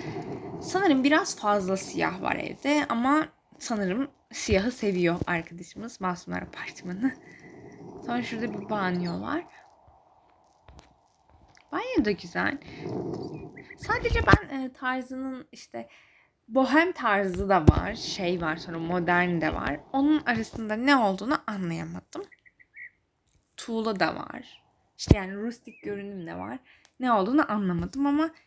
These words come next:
bence güzel gözüküyor hepsi bir arada. Çok güzel bir oturma odası da var. Şuradan arka bahçeyi göstereyim. Şimdi şurada bir alan var.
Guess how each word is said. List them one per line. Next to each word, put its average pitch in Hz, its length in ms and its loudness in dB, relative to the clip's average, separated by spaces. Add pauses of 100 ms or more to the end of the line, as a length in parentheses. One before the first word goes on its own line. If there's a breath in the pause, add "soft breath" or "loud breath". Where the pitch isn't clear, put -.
(160)
bence 247 280 2
güzel 202 420 4
gözüküyor 175 400 -2
hepsi - 380 -20
bir - 100 -8
arada. - 400 -14 (1200)
Çok 202 200 -8 (580 loud breath)
güzel 185 380 -2
bir 262 180 -4 (320)
oturma 185 340 -4
odası 170 300 -6
da - 60 -8
var. 285 140 -4 (220 loud breath)
Şuradan 294 300 -4
arka 269 320 2
bahçeyi 190 420 -2
göstereyim. 180 420 -4 (260 loud breath)
Şimdi 320 240 8
şurada 370 540 2
bir - 140 -10
alan 302 400 2
var. 294 140 0